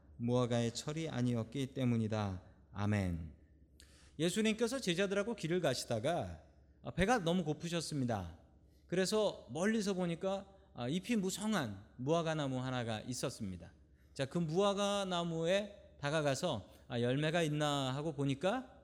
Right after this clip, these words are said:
잎사귀밖에 없고 열매가 없었다라고 하면서 그 뒤에는 정말 이해할 수 없는 말씀이 나옵니다. 무화과의 철이 아니었기 때문에. 철이 아니어서 열매가 없었는데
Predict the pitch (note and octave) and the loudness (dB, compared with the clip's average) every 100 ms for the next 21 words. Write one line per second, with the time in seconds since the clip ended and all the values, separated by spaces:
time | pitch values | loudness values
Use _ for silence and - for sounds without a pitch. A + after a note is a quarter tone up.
0 | - - - G#3 - C#4+ C4 C4+ A#3+ - | -20 -4 0 0 0 -2 -2 -2 -4 -6
1 | - A#3+ G#3+ E3+ - - F#3+ C#3+ C3+ D#3+ | -2 -2 -2 -6 -6 -2 0 2 0 0
2 | D#3+ D3+ B2 - C#3+ - B2+ B2 A#2 B2 | -4 -4 -6 -4 -6 -2 -2 0 0 0
3 | C3 D#3 D3 C3+ B2 E3+ G#3+ - - - | 0 0 0 0 0 -2 -4 -14 -20 -16
4 | - C#3+ D#3 D3+ C#3 E3+ A3 B2+ C3 C3 | -2 -2 4 4 4 2 0 -2 -2 -2
5 | A#2+ D3+ F#3 F#3 - C3+ D3+ D3 B2 A2+ | -2 0 0 0 -2 0 0 0 0 -2
6 | C3+ A2+ G2+ F#2 F2+ D#3 A3 - - B2 | -2 -2 -2 -4 -4 -6 -8 -12 -6 2
7 | C#3 C3+ B2 A2+ - G#3 F#3+ A#2 A#2 - | 2 4 2 0 -4 -2 0 0 -2 -4
8 | - - F#2 F2+ - - - - - - | -12 -12 -12 -14 -18 -20 -20 -20 -20 -20
9 | - - B3+ C4 - B2+ D#3 D#3 - F3+ | -12 -2 0 2 0 0 0 -2 -2 0
10 | A2+ A#2+ C3+ C3 - A2 - C#3+ A#2+ G2+ | 0 -2 -4 -6 -6 -4 -4 -4 -2 -2
11 | G2 F3+ - - | -2 -4 -6 -20